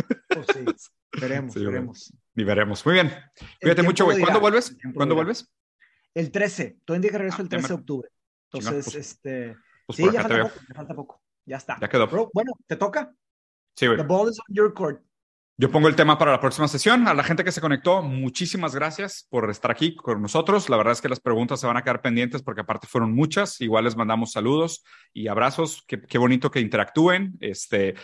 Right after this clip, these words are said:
Speaker 2: para que vean que este sentimiento falso de interacción no siempre se concreta. Se, se quedó solo como una
Speaker 1: <laughs> Sí,
Speaker 2: intención de
Speaker 1: exactamente.
Speaker 2: interacción que no se llevó a cabo, pero pues se quedó ahí como en una intención de
Speaker 1: Sí.
Speaker 2: segundo nivel que nunca se, que nunca se concretó en el mundo real. Pero invariablemente
Speaker 1: Deseo su
Speaker 2: aprovecho
Speaker 1: orden.
Speaker 2: para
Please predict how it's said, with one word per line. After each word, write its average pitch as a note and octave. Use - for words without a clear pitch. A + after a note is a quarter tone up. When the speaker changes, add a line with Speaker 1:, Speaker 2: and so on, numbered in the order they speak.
Speaker 2:
para C3
que C3
vean D#3+
que E3+
este D3+
sentimiento C3+
falso C#3
de C3+
interacción B2
no A#2+
siempre B2+
se C3
concreta. B2
Se, C#3
se E3+
quedó E3
solo G#3+
como G3+
una G3
Speaker 1:
<laughs> -
Sí, G#3+
Speaker 2:
intención E3+
de G3
Speaker 1:
exactamente. -
Speaker 2:
interacción F#3
que G3+
no D#3
se E3+
llevó D3
a C#3+
cabo, G#3
pero B2+
pues -
se G2+
quedó C3
ahí E3+
como D#3
en C3+
una C#3
intención D#3+
de F#3+
Speaker 1:
Sí. G3
Speaker 2:
segundo E3+
nivel E3
que -
nunca D#3+
se, -
que E3+
nunca F3
se F3
concretó F#3
en F#3+
el F3
mundo E3+
real. C#3+
Pero D#3
invariablemente E3+
Speaker 1:
Deseo G3
su E3
Speaker 2:
aprovecho E3+
Speaker 1:
orden. D#3+
Speaker 2:
para E3+